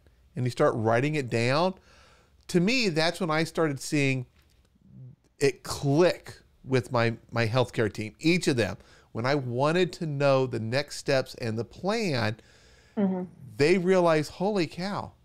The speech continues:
Speaker 1: "This guy's gonna get better, and I'm gonna help him get better." And they were excited.
Speaker 2: Yeah. Oh,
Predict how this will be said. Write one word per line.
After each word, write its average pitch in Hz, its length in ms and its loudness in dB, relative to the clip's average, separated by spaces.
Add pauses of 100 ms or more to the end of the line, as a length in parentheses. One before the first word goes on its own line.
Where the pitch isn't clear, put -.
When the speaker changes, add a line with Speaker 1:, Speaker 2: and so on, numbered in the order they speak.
(1000)
Speaker 1:
"This 226 240 -2
guy's 143 420 -4
gonna 123 300 0
get 104 340 -6
better, 143 300 0
and 104 200 -8
I'm 196 280 -4
gonna 135 240 0
help 147 460 -2
him 117 160 0
get 104 260 -2
better." 107 380 -4 (720)
And 143 260 2
they 202 160 6
were 311 220 6
excited. 285 800 2 (100)
Speaker 2:
Yeah. 269 880 8
Oh, 233 360 2